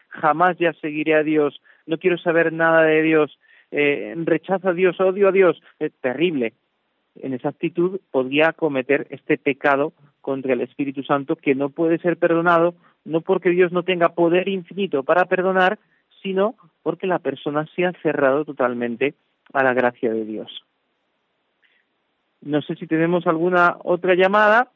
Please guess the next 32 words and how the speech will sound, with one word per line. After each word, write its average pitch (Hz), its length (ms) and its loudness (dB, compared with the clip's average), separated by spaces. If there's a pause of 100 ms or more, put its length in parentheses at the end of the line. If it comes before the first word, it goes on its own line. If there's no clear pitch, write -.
(760)
pero 196 200 2
mientras 196 520 -4
esperamos, 202 800 0 (440)
pues 143 160 -6
podemos 143 420 -2
profundizar 156 800 -2 (340)
en 139 300 -4
un 165 220 -6
aspecto 180 680 -2 (280)
del 131 260 -4
tema 151 260 2
de 147 160 2
hoy 160 260 0 (260)
que 143 100 -4
me 135 120 -4
parece 135 560 0
muy 143 320 -4
interesante, 127 800 -4 (240)
que - 80 -8
hemos 127 180 -4
dicho 139 240 0
al 143 80 0
principio, 131 680 -6 (440)
cuando 127 260 -2
decíamos, 123 720 0 (340)
el - 180 0
juicio 202 400 0
de 196 100 4
Jesús 233 580 -4 (280)
nos 147 240 -4
ayuda 180 420 2
a, 151 400 4